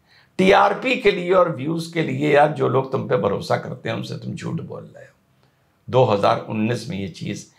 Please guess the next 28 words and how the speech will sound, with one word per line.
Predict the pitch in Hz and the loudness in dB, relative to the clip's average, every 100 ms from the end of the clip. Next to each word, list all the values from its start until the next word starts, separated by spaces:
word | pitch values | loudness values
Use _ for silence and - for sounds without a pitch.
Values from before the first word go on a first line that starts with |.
| _ _ - | _ _ -2
पाकिस्तान | 104 104 - 117 113 - | -2 -2 0 2 0 -6
के | |
पार्लियामेंट | - - 92 95 95 - | -4 -2 -2 -4 -6 -8
के | 110 | -10
through | - 110 104 - _ _ _ | -8 -8 -10 -12 _ _ _
पास | - 104 120 - | 0 0 0 -8
हो | |
चुकी | - - - - | -16 -16 -20 -20
थी। | - - _ _ _ _ - | -20 -20 _ _ _ _ -4
और | 135 127 | 0 2
एक | 143 | 2
और | - 160 | 2 2
इससे | 160 - | 0 0
बड़ा | 170 147 | 2 2
विरोधाभास | 160 127 127 151 139 139 | 2 0 2 2 2 -2
बताऊं, | 156 - 151 170 165 - _ _ _ _ - | -4 -4 -4 -4 -6 -16 _ _ _ _ -6
मुझे | 127 | -2
पता | 170 160 160 | 2 2 4
है | 196 185 | 2 2
ये | |
वीडियो | 151 151 156 | -2 -2 -2
बहुत | 156 139 | -2 -4
बुरा | 127 113 | 0 2
लगेगा। | 110 - - - - - | 0 -4 -12 -16 -20 -12
इससे | 127 - 233 | -8 0 2
बड़ा | 214 202 | 4 2
विरोधाभास | 196 196 185 170 165 170 | 2 0 2 2 0 -4
बताऊं, | 165 190 214 | -6 -6 -6